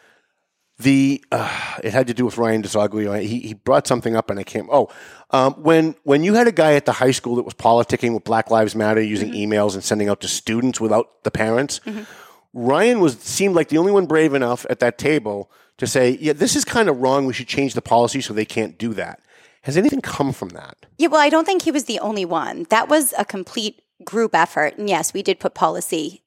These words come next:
Speaker 2: in place. I don't think anybody at the time was like, "Oh, well, this is, like, no big deal."
Speaker 1: Well, the
Speaker 2: And
Speaker 1: mayor seemed to
Speaker 2: what
Speaker 1: be
Speaker 2: have you.
Speaker 1: perfectly okay with it.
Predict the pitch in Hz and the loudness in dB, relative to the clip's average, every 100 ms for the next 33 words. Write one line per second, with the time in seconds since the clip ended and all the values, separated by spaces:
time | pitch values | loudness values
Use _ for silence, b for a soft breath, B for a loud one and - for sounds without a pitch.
0 | - 208 175 160 147 170 - B B 214 | -6 -6 -2 -4 -4 -6 -12 B B 2
1 | 233 247 247 - 214 214 190 160 156 131 | 2 2 0 0 -2 -2 -2 -2 -4 -10
2 | - _ - 202 - 180 175 170 190 190 | -16 _ -4 -2 0 0 0 -2 -4 -2
3 | 269 220 226 165 196 190 - - 156 - | -2 -2 -8 -8 -14 -16 -20 -18 -18 -20
4 | _ b b b 226 196 165 175 - 160 | _ b b b -6 -4 -4 -6 -2 4
5 | 175 147 143 151 196 - 127 117 113 117 | 4 4 4 6 4 4 0 0 -2 -4
6 | - 104 - 104 92 - | -4 -6 -2 -6 -6 -16